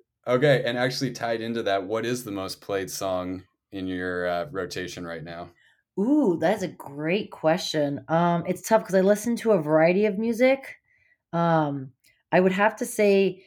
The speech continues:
Speaker 2: either some sort of country song, this other song that I've been listening to, Monsters featuring Black Bear, All Time Low. That's been, uh, something I've, I like on my, my variety list of music. That one's pretty good.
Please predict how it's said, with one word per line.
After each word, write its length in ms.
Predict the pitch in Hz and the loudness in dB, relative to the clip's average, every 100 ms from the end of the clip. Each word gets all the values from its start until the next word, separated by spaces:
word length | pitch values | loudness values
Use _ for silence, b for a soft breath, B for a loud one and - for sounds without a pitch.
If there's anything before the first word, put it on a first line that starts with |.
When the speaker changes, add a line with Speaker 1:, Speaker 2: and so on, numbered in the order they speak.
| B B 196 | B B -6
Speaker 2:
either 400 | 196 208 208 196 | 0 4 6 4
some 300 | 196 214 226 | 2 -2 0
sort 220 | 226 240 | 0 0
of 120 | 247 | 0
country 460 | - 202 196 190 180 | -2 -2 0 0 -4
song, 600 | - 160 151 147 160 170 | -2 0 0 0 -4 -4
this 180 | 170 175 - | -2 -2 2
other 220 | 202 220 | 4 4
song 260 | - 196 185 | 2 2 4
that 60 | |
I've 100 | 175 | 2
been 120 | 175 | 2
listening 320 | 175 170 185 175 | 0 0 -2 -2
to, 360 | - 180 175 160 | 2 6 6 4
Monsters 760 | 165 165 190 - 233 233 220 | 4 4 0 -2 -2 -2 -4
featuring 460 | - 190 - 180 151 | -8 -8 -2 -2 0
Black 360 | 151 151 156 | 0 -2 -2
Bear, 420 | 208 214 220 240 _ _ - | 0 2 0 -4 _ _ 0
All 180 | 165 175 | 2 2
Time 300 | - 180 165 | 0 -2 0
Low. 460 | 160 180 196 247 b b b - | 2 2 0 -4 b b b -2
That's 220 | 175 175 | -2 0
been, 220 | 196 190 | 0 2
uh, 360 | 180 165 156 - | 4 4 2 -2
something 280 | - 180 180 | -4 -2 0
I've, 220 | 170 156 - 175 | 0 -2 -4 -2
I 60 | |
like 280 | 170 170 170 | 0 0 0
on 100 | 160 | -2
my, 340 | 156 147 147 143 _ - | 0 -2 -4 -10 _ -12
my 360 | 151 143 139 139 | -8 -8 -8 -10
variety 520 | 143 156 151 151 160 | -4 0 2 2 0
list 320 | 170 175 - | 0 -2 -4
of 80 | 170 | -6
music. 560 | 180 175 214 220 - _ _ _ _ _ _ _ _ _ _ _ _ | -4 0 -2 -2 -8 _ _ _ _ _ _ _ _ _ _ _ _
That 100 | 156 | -6
one's 160 | 156 151 | -4 -6
pretty 240 | - 147 | -10 -8
good. 340 | 143 135 123 | -6 -6 -6